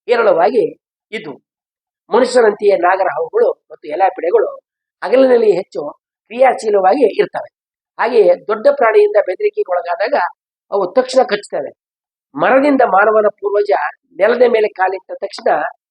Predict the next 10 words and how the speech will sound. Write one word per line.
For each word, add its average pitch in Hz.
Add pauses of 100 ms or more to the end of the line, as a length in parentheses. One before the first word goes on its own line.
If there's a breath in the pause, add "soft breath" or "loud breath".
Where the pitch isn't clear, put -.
(160)
ಅಲ್ಲಿದ್ದಂಥ 233
ಹಾವುಗಳಿಗೆ 190
ಎದುರಾಗ್ತಕ್ಕಂಥ 196
ಅವಕಾಶಗಳು 180 (380)
ಹೆಚ್ಚಿದವು. 190 (720)
ಆದ್ರಿಂದ 233 (680)
ಮಾನವ 214 (680)
ಮರದ 208
ಮೇಲಿನ 254 (100)
ಪ್ರಾಣಿಗಳಿಗಿಂತ 190